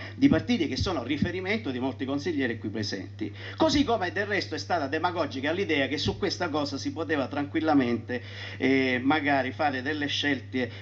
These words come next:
populistiche. Veniamo alla situazione di Ragusa. A me la relazione del commissario, ecco, non, non è piaciuta molto. Ci sono tanti vuoti, ci costringe a leggere tra le righe.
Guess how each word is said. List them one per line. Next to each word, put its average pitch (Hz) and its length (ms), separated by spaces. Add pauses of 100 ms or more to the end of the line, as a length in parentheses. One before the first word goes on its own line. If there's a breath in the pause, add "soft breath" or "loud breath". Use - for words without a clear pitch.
populistiche. 123 1080 (1040 loud breath)
Veniamo 226 640
alla 190 400
situazione 170 680
di 165 260
Ragusa. 143 680 (460 loud breath)
A 165 140
me 262 180
la 202 100
relazione 170 460
del 165 160
commissario, 165 800
ecco, 143 260
non, 123 240
non 135 160
è 135 60
piaciuta 131 400
molto. 107 500 (120)
Ci - 140
sono 143 300
tanti 151 400
vuoti, 139 580 (960 loud breath)
ci 165 200
costringe 165 520
a 143 60
leggere 135 420
tra 117 180
le 120 140
righe. 113 540